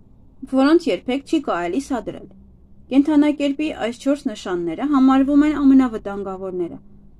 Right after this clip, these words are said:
քանի որ նրանք կարող են անկառավարելի դառնալ իրենց զայրույթի ժամանակ, և երկու անգամ չեն մտածի որևէ մեկին վնասելու համար։ Երբեք չպետք է սադրեք նրանց։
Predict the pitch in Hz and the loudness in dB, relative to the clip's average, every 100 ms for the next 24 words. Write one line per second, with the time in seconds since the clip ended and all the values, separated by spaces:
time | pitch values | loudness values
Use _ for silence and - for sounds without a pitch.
0 | - - 233 220 214 214 202 220 277 - | -10 -4 -2 -2 -4 -4 -6 -2 -2 -2
1 | 185 190 196 - 262 285 247 240 226 220 | -10 -8 -8 -4 0 0 0 -4 -4 -4
2 | 220 220 214 190 180 185 185 196 185 202 | -4 -4 -6 -8 -4 -4 -4 -8 -8 -4
3 | 247 240 220 214 214 247 240 220 202 190 | -2 -2 -2 -4 -6 -6 -6 -6 -4 -4
4 | 175 - - - - - - - - 247 | -6 -12 -20 -20 -20 -20 -20 -20 -12 -4
5 | 226 226 214 220 233 202 202 208 214 220 | -2 0 -2 -2 -6 -6 -6 -8 -8 -2
6 | 277 285 202 170 175 262 285 214 180 175 | 4 6 4 -6 -10 -6 -6 -6 -8 -8
7 | 175 180 - 339 415 - - - 185 185 | -6 -6 -2 -2 -2 -14 -20 -12 -6 -4
8 | 190 - 160 185 196 165 - - _ - | -6 -10 -12 -12 -12 -14 -14 -18 _ -20
9 | - - - _ _ 247 240 262 247 - | -20 -20 -20 _ _ -2 0 -2 -4 -8
10 | - 254 - 185 180 226 226 240 240 - | -8 -8 -8 -16 -10 -8 -6 -6 -8 -10
11 | 135 147 - | -12 -12 -14